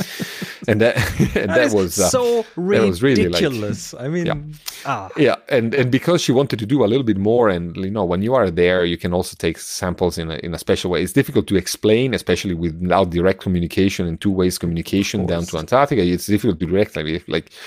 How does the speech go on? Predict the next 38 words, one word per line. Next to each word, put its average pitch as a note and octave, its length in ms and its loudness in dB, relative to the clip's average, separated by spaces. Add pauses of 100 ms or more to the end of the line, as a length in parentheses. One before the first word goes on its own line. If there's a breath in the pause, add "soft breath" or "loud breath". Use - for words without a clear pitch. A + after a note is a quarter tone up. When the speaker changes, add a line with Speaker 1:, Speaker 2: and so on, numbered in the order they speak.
(140 loud breath)
Speaker 1:
you G#2 120 4
have G2 140 4
no A2 200 4
idea G#2 300 6
what F2+ 160 2
the F2 80 -10
th-, - 260 -12
place C3 300 2
looks G2 220 0
like, F2+ 320 2
and F2 260 -2
you F#2+ 140 2
have F#2+ 120 2
to - 80 -10
make E2+ 220 0
decisions E2+ 500 -2
about D2 240 0
sampling, C#3 420 0
for C2 140 -6
example. - 440 -6
And E2 120 -6
then E2+ 120 -4
she E2+ 200 -2
made D#2 440 -2 (520 loud breath)
this F#2 280 2
application, C3 540 2
and G2+ 140 0
she - 140 -4
got F2+ 340 0 (100)
money. F2 520 0 (460 loud breath)
And G2+ 280 0
there G2 160 4
were A#2+ 480 2
also G#2+ 500 2
women F#2+ 520 0
that D#2+ 120 -4
had E2 200 -4
been G#2+ 420 0